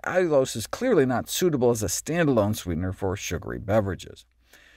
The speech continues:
In terms of a daily upper limit given in smaller doses throughout the day, uh, once you hit around seventeen teaspoons a day, depending on your weight,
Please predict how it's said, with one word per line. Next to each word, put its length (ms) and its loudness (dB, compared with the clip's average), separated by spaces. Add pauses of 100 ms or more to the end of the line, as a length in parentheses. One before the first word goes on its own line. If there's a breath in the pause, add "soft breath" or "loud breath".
(160 soft breath)
In 60 -2
terms 300 2
of 100 -4
a 60 -2
daily 340 2
upper 180 0
limit 300 0
given 240 4
in 140 0
smaller 640 0
doses 360 0
throughout 360 2
the 100 -6
day, 640 0 (260 loud breath)
uh, 240 2
once 300 2
you 80 0
hit 80 -2
around 300 2
seventeen 880 2
teaspoons 500 -2
a 60 -4
day, 320 4
depending 400 -6
on 160 -8
your 120 -6
weight, 280 2